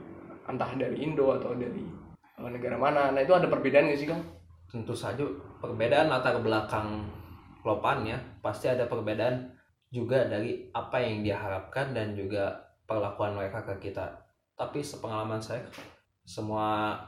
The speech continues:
Speaker 2: lopan saya sih baik-baik. Kalau misalnya kita lagi kerja, kalau serius, dia lihat, "Oscar, kamu istirahat sa-, dulu sana. Oscar nih, kamu beli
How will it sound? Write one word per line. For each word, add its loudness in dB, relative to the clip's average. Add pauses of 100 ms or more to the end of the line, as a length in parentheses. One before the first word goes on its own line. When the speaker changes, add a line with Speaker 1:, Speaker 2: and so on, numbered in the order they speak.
(180)
Speaker 2:
lopan 0
saya -4
sih -8
baik-baik. 0 (340)
Kalau -8
misalnya -6
kita -6
lagi -2
kerja, -4
kalau 0
serius, -2
dia -4
lihat, -6 (440)
"Oscar, -4
kamu -2
istirahat -4
sa-, -10
dulu 0
sana. -6
Oscar -6
nih, -4 (480)
kamu -2
beli 2